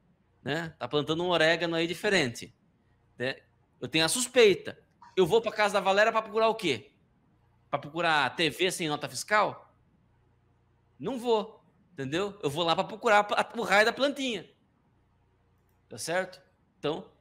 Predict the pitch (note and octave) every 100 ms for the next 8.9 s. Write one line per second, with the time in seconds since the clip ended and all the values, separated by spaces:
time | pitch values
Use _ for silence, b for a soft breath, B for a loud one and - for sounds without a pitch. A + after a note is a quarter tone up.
0 | _ _ _ _ _ - D#3 C#3 F#3 D3
1 | F3 D4+ D4+ A#3+ A3 G#3 G3 F3 - D#3+
2 | B2 - _ - D#3+ C3+ D#3 C4+ A#3 A3+
3 | A3+ G#3+ F3+ F3+ E3 D#3+ E3+ A#2+ - b
4 | b b _ B3 C4+ A3+ - B3 C4 A#3+
5 | G3+ G#3 G3+ E3+ D#3 B3 G#3 G#3 F#3+ C#3
6 | F#3 A#3+ A#3 A#3+ C#4 - A3+ A3 D3+ G#2+
7 | _ _ _ _ _ _ _ _ _ _
8 | _ _ _ _ _ - D3 G3+